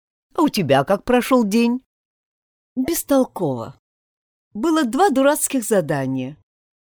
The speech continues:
И даже с Васей немного поругались». «Это зря.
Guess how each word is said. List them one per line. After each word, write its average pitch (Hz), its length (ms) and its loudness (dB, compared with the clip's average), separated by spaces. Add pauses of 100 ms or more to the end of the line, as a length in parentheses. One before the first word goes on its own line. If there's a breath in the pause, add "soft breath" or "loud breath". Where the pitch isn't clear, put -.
(140)
И 294 100 -8
даже 294 220 0
с - 160 -2
Васей 156 540 -2
немного 160 420 0
поругались». 156 800 -6 (540)
«Это 139 380 -2
зря. 123 560 -2